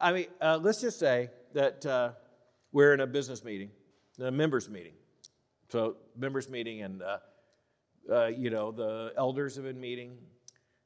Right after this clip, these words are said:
Uh, the pastor is leading us in a members meeting, and he says, "Look, we need to deal with some people. They, uh, are, uh, gluttons, lazy gluttons, evil beasts,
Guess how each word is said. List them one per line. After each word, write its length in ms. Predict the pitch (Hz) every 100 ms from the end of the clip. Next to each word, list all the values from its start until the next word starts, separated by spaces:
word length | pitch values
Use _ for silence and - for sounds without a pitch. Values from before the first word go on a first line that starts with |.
| _ -
Uh, 420 | 107 107 107 104
the 100 | 113
pastor 460 | - 156 139 - 139
is 140 | 120
leading 360 | 113 131 123 123
us 120 | 113
in 60 | 120
a 60 |
members 320 | 107 120 110 107
meeting, 360 | 101 98 104 104 _ _ _ -
and 100 | 120
he 80 |
says, 220 | 123 135 117
"Look, 140 | 120
we 100 | 131
need 140 | 131
to 80 | 117
deal 140 | 110 117
with 80 | 110
some 120 | 104
people. 360 | 110 98 98 - _ _ _ _ _ _ _ _ _ _ - _ 107
They, 240 | 135 135
uh, 280 | 123 113 110
are, 360 | 131 113 107 104
uh, 200 | 101 101 104 _ _ _ _ _ _ _ _ -
gluttons, 460 | - 127 101 90 - _ _ _ _ _ _ _ _ _ _ _ -
lazy 360 | 139 156 127 120
gluttons, 380 | 110 117 113 -
evil 240 | 160 139
beasts, 400 | 117 123 110 -